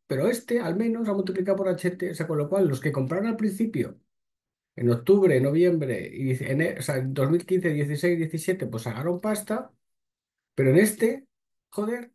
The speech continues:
es que ahora mismo está perdiendo dinero todo el mundo. ¿Vale? Hay un montón de evidencias, un montón de, de acuerdos y tal, y esto va a subir un montón.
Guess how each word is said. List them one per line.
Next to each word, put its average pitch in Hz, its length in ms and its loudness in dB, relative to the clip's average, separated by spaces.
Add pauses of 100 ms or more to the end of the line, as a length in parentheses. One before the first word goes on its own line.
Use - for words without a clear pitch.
es 180 160 -6
que 208 100 0
ahora 208 140 4
mismo 226 340 2
está 208 240 -2
perdiendo 220 320 0
dinero 208 320 -2
todo 220 220 0
el 214 40 -2
mundo. 220 540 -4 (1900)
¿Vale? - 380 -14
Hay 196 180 0
un 220 60 4
montón 202 380 0
de 202 80 0
evidencias, 190 640 0
un 190 80 -6
montón 185 300 -4
de, 180 300 -6
de 147 120 -8
acuerdos 196 760 0 (540)
y 135 100 -6
tal, 180 240 -2
y 180 80 4
esto 175 220 0
va 180 80 4
a - 20 2
subir 190 260 2
un 196 120 2
montón. 156 580 0